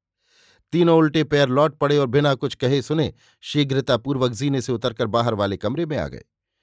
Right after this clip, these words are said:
इधर श्यामनाथ क्यों, क्यों कहते हुए उनकी ओर आश्चर्य से खड़े देखते रहे। जब उनकी समझ में कुछ न आया, तब वो अपनी पत्नी के पास पहुंचे और बोले, "ये क्या गड़बड़ हो गया? ये लोग भाग क्यों गए? कमरे में कौन-कौन था?"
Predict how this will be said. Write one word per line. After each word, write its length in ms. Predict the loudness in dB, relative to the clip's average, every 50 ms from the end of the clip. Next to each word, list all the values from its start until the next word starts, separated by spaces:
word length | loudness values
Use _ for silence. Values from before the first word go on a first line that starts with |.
| _ _ _ _
इधर 220 | -2 2 2 2 2
श्यामनाथ 520 | 2 0 0 0 0 0 0 0 0 -2 -4 -8 _ _ _ _ _ _ _ _
क्यों, 260 | 0 2 2 4 2 0
क्यों 260 | 0 0 0 0 0
कहते 360 | 0 -2 -2 -2 -2 -2 -2
हुए 240 | 0 0 0 -2 -4 -6 _ _ _ _ -6
उनकी 260 | -6 -4 -4 -2 -2
ओर 140 | 0 2 2
आश्चर्य 400 | 0 0 -2 -4 -4 -4 -4 -4
से 160 | -6 -8 -10
खड़े 220 | -10 -6 -6 -6
देखते 360 | -4 -4 -6 -6 -6 -8 -8 -8
रहे। 180 | -8 -10 -12 -16 _ _ _ _ _ _ _ _ _ _ _ _ _ _ _ _ _ -2
जब 180 | 0 2 2
उनकी 200 | 2 2 0 0
समझ 260 | 0 0 2 2 0
में 120 | 0 -2 -4
कुछ 220 | -4 -6 -4 0
न 40 | 0
आया, 360 | 2 2 4 2 2 2 0
तब 220 | -2 -2 -2 -2 -2
वो 200 | -2 -2 0 0
अपनी 240 | 0 0 -2 -6
पत्नी 340 | -4 -2 -4 -4 -2 -6 -6
के 100 | -6 -4
पास 240 | -2 0 0 0 -2
पहुंचे 320 | -4 -8 -10 -8 -4 -2
और 120 | -2 -2 -2
बोले, 300 | -2 -4 -6 -6 -8 -12 _ _ _ _ _ _ _ _ _ _ -4
"ये 100 | -4 -2
क्या 160 | 2 2 2
गड़बड़ 320 | 2 2 2 2 2 2 0
हो 100 | -2 -4
गया? 180 | -8 -10 -12 -16 _ _ _ _ _ -4
ये 60 | -2
लोग 180 | -2 -2 -2 -2
भाग 200 | -2 -4 -4 -4
क्यों 200 | -4 -6 -6 -6
गए? 180 | -6 -10 -12 _ _ _ _ _ _ _ -2
कमरे 220 | -2 0 0 0
में 100 | -2 -2
कौन-कौन 420 | 0 0 0 0 -2 -4 -8 -8 -10
था?" 240 | -12 -18 -20 _